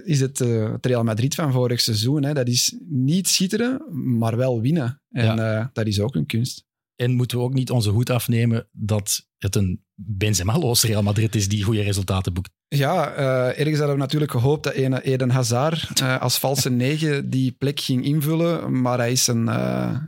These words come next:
Speaker 1: ja, hij heeft zijn kans gekregen, heeft ze niet echt gegrepen. Rodrigo staat daar nu en, en die lijkt toch een betere connectie te hebben met Vinicius. Dus, eh, ja, Benzema-loos, eh, ja, foutloos blijven, dat i-, dat is op zich al straf.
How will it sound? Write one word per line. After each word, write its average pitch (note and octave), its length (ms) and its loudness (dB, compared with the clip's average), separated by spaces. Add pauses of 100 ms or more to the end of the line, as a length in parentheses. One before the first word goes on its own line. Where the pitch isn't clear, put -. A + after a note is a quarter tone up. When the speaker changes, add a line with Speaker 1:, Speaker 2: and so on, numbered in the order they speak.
Speaker 1:
ja, A2+ 240 -2
hij - 100 -4
heeft A2 140 -4
zijn A#2 120 -2
kans D3 240 0
gekregen, D3 480 0
heeft C3+ 160 -2
ze C#3 80 -2
niet D3 160 2
echt D3 120 -2
gegrepen. C#3 600 0 (500)
Rodrigo B2+ 520 0
staat C#3+ 240 -2
daar C3+ 140 0
nu C#3+ 280 2
en, A#2 260 0
en A#2 120 0
die A#2 140 2
lijkt A#2+ 220 0
toch C3 120 2
een B2+ 120 2
betere C3+ 300 2
connectie C3+ 420 0
te C3 100 0
hebben B2+ 220 2
met A#2+ 140 0
Vinicius. D3 640 0 (720)
Dus, B2 380 0
eh, A#2 340 0
ja, A#2+ 200 0
Benzema-loos, B2+ 960 0 (100)
eh, A#2 520 0 (160)
ja, A#2 400 -2
foutloos E3 540 -2
blijven, D#3 300 0
dat C3 100 0
i-, C3 120 -4
dat C#3+ 120 0
is E3 120 2
op C#3+ 120 -2
zich E3+ 140 0
al A#2+ 100 0
straf. - 500 -2